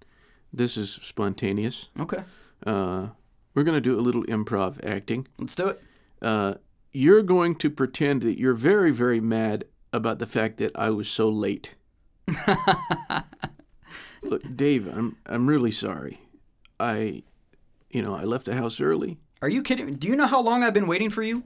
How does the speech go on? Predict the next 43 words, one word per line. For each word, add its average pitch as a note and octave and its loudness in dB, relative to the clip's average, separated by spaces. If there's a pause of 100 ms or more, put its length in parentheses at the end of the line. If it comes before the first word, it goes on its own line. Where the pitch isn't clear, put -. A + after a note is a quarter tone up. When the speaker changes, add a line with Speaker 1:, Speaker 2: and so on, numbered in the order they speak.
(760)
Speaker 2:
Do D3 -2
you B3 6
think B3 4
this G#3+ 2
is F#3+ 0
professional, F3 0
Paul? G#3 -4 (640)
Speaker 1:
I, - -8 (320)
I B2 0
Speaker 2:
Is - 2
Speaker 1:
don't - 2
Speaker 2:
this C4 4
how A3+ 6
a - 2
professional A3+ 2 (340)
podcaster E3 4
conducts C#3 2
himself? A2 -4
Yes D3 2
or C#3+ 2
no? A2+ -4 (600)
Speaker 1:
This C3 -6
is C3+ -2
how C3+ 2
I've B2 2
always D3+ 4
conducted B2+ -4
myself. A2+ -2
Speaker 2:
This G#3 6
is A3+ 0
how A3+ 8
you've A3 4
always G#3 6
con-, E3+ 0
this F3+ 2
is G3 -4
the F#3 4
reputation F#3 2
you D#3 2
want F3 2
to F3+ 0
establish. B2+ 0
Speaker 1:
Uh, D#3 -8